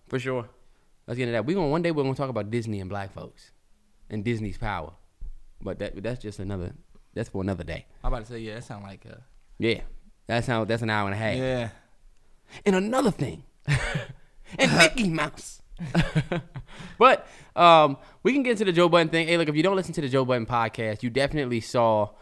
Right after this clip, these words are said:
Speaker 1: on the internet either Joe Budden's name or his co-, something about him and his co-host. It was all over the Shade Room. It was on,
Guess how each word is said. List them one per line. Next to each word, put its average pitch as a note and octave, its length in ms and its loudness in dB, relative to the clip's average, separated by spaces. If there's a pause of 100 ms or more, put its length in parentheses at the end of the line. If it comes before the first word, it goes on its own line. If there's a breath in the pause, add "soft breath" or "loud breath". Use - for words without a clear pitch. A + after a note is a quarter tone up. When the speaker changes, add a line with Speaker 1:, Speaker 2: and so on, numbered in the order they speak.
(320 soft breath)
Speaker 1:
on A#2+ 200 0
the A#2 80 -2
internet G#2+ 640 -4 (300)
either A2 200 -2
Joe B2 240 -2
Budden's A#2 300 -2
name A2+ 500 -4
or F2 420 -6 (140)
his A#2 160 -10
co-, - 200 -4
something C3 220 -4
about A2+ 180 -2
him B2+ 120 -4
and A2+ 60 -4
his A2 120 -8
co-host. A2 560 -4
It A2+ 40 -4
was G#2+ 120 -4
all B2 140 2
over A2+ 140 -2
the G#2 80 -8
Shade A#2+ 380 -2
Room. A2+ 340 -2
It G#2+ 40 -4
was G#2 180 -6
on, G2 400 -4